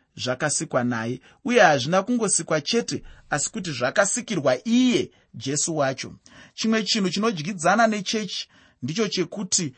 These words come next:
tinoudzwa kuti tiri vadyi venhaka pamwe chete naKristu Jesu. Ufunge, ini ndinofara chaizvo nechinhu ichi, kuti ndiri mudyi wenhaka pamwe chete naKristu Jesu.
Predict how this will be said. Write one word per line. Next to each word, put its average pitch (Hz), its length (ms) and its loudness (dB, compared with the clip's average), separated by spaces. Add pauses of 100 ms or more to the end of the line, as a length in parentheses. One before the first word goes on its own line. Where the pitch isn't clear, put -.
(240)
tinoudzwa 175 640 0
kuti 196 300 -6
tiri 196 340 -4
vadyi 160 460 2
venhaka 147 680 0 (380)
pamwe 160 420 0
chete 175 640 -2 (300)
naKristu 139 560 -6
Jesu. 104 540 -6 (540)
Ufunge, 170 480 -2 (260)
ini 160 220 0
ndinofara 185 520 2
chaizvo 170 340 -2
nechinhu 135 380 -4
ichi, 127 240 -4
kuti 131 240 -6
ndiri 147 240 0
mudyi 165 280 -2
wenhaka 147 640 0 (320)
pamwe 143 240 -4
chete 147 280 -8
naKristu 131 560 -6
Jesu. 104 480 -8